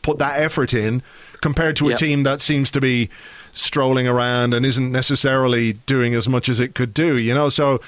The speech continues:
Speaker 1: I, I'm
Speaker 2: Yeah.
Speaker 1: not saying that's a safe approach from him or anything like that. I think it's a very sensible approach,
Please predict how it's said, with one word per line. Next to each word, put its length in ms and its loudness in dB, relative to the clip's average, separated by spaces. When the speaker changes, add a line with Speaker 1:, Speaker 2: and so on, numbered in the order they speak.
Speaker 1:
I, 160 -2
I'm 100 0
Speaker 2:
Yeah. 80 2
Speaker 1:
not 80 -2
saying 240 0
that's 220 -2
a 60 -2
safe 380 0
approach 400 0
from 200 0
him 500 0
or 180 2
anything 320 0
like 200 0
that. 180 0
I 100 0
think 160 0
it's 80 -2
a 60 -2
very 160 -2
sensible 560 0
approach, 480 -2